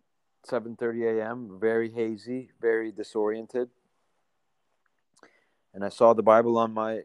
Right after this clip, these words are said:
uh, desk, and I grabbed it, and I went into my closet, and I closed the door, and I turned the light on. And then,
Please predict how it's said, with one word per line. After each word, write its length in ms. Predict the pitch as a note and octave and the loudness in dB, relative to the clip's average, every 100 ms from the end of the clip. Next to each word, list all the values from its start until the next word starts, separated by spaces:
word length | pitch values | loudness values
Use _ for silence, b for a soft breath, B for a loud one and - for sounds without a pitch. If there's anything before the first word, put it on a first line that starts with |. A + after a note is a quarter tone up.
| - | -10
uh, 320 | A2 G2 F#2 - _ _ _ _ _ _ B2 | -8 -6 -6 -10 _ _ _ _ _ _ -2
desk, 500 | A#2+ B2+ C#3 - - - | 4 4 4 -10 -20 -12
and 120 | A2 | -8
I 60 | G#2+ | 0
grabbed 360 | G#2+ A2 - | 4 4 2
it, 160 | D3 B2+ _ _ - | -4 -8 _ _ -20
and 120 | A#2+ | -16
I 60 | A2 | -14
went 240 | A#2 A#2+ _ _ _ _ - | -14 -14 _ _ _ _ -20
into 200 | B2 A#2+ | -18 -10
my 140 | A#2 | -8
closet, 440 | - A2+ A#2+ A#2+ | -4 -2 -2 -2
and 120 | B2 A2 | -10 -10
I 60 | |
closed 320 | - A#2+ A2 | -4 -4 -2
the 40 | G#2+ | -4
door, 300 | G#2 A2+ B2+ | 0 2 2
and 80 | G#2+ | -2
I 60 | |
turned 260 | F#2+ A#2+ A2 | -8 -10 -6
the 60 | |
light 260 | G#2+ G#2+ A2 | 0 0 0
on. 240 | B2 C#3+ C#3 _ _ _ _ _ _ _ _ _ _ _ _ _ _ | -6 -12 -16 _ _ _ _ _ _ _ _ _ _ _ _ _ _
And 240 | G2+ G#2 | -12 -10
then, 360 | G2+ A2+ C3+ D3 | -8 -8 -8 -14